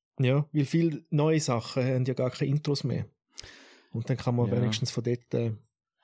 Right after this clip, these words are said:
Speaker 1: irgendetwas loopen für einen, für einen Übergang.
Speaker 2: Voll.
Speaker 1: Aber seit wann lässt du auf?
Speaker 2: Seit zweitausenddreizehn.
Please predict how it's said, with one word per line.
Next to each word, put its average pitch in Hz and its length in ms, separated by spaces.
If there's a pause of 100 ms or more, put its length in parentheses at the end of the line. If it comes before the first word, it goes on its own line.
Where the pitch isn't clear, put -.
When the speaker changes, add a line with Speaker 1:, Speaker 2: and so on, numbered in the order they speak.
(200)
Speaker 1:
irgendetwas 127 480
loopen 123 340
für - 140
einen, 120 440 (120)
für - 160
einen 127 140
Übergang. 107 480 (920)
Speaker 2:
Voll. 101 520
Speaker 1:
Aber 127 100
seit 135 160
wann 139 140
lässt 160 240
du 170 160
auf? - 200 (1200)
Speaker 2:
Seit - 400 (500)
zweitausenddreizehn. 120 680